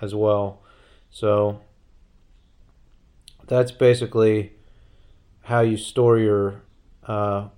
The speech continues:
clean street clothes and where you leave your uniform and boots and stuff. And, uh, off of this sh-,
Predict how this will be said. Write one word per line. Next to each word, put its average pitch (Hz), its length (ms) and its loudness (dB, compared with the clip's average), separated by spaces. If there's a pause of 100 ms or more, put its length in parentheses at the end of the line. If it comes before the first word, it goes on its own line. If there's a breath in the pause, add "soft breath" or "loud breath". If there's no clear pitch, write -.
(140)
clean 113 460 -2
street 120 400 -2
clothes 110 600 2
and 104 360 -6
where 107 160 2
you 104 200 -2
leave 107 300 -2
your 101 180 0
uniform 107 640 -4
and 101 140 -8
boots 107 300 -2
and 101 100 -8
stuff. 104 500 -2 (1000 soft breath)
And, 110 340 -4
uh, 110 220 2
off 120 260 2
of 120 120 2
this 113 180 4
sh-, - 180 -8